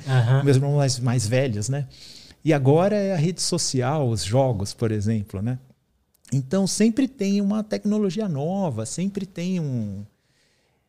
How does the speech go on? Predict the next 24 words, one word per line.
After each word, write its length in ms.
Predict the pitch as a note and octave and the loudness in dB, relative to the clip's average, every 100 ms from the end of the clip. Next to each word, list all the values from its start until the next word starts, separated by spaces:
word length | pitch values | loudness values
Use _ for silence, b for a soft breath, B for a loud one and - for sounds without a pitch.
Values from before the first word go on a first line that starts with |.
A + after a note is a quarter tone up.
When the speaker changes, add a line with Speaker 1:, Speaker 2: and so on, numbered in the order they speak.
| _ | _
Speaker 2:
é, 260 | - - F#3+ | -10 -8 -6
então, 200 | F#3 A#3 | -4 -2
é, 160 | A3+ A#3 | -2 -2
é 40 | |
muito 220 | A#3 C4+ | -4 -4
complicado 540 | - G#3+ F#3+ - F3 E3+ | -4 -4 -4 -4 -4 -4
isolar. 240 | E3 C3+ | -4 -4
Tudo 260 | - C#4 C4+ | -2 -2 0
a 40 | |
gente 220 | G#3 G#3 | -4 -6
pode 220 | - F3 | -4 -4
especular 480 | - D#3 D3 B2+ D#3 | -4 -6 -4 -2 -2
e 40 | F3+ | -2
muito 260 | C#4+ D4 | -4 -4
provavelmente 640 | F#3+ D#3 D3 B2+ C#3 G3+ - | -2 0 0 0 0 -2 -2
seja 160 | F#3+ | -4
um 40 | F3+ | -4
pouco 260 | G#3 G#3 | -4 -4
de 100 | G3+ | -4
cada 240 | - G3+ F#3 | -4 -4 -4
coisa 360 | - D#3+ C3 | -4 -4 -4
que 120 | B2 | -6
a 20 | A#2 | -6
gente, 460 | A#2+ A#2+ A2+ G#2 | -6 -4 -6 -8